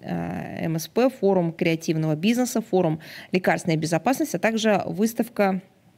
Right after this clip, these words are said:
а, посвященная инвестициям, а, и бизнесу. В дни форума жителей и гостей Санкт-Петербурга ждет, а, обширная культурная программа.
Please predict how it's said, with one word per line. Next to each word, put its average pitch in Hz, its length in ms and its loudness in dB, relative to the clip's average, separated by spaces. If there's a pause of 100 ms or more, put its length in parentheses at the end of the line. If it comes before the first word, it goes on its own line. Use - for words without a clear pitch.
(920)
а, 156 960 -2
посвященная 208 640 2
инвестициям, 190 840 0 (380)
а, 156 240 2
и - 180 -2
бизнесу. 170 600 0 (720)
В 175 220 -2
дни 240 340 4
форума 202 440 4
жителей 170 680 2
и 170 220 0
гостей 170 340 0
Санкт-Петербурга 185 760 0
ждет, 185 380 0 (460)
а, 165 320 -12
обширная 185 440 -2
культурная 170 460 -2
программа. 220 640 2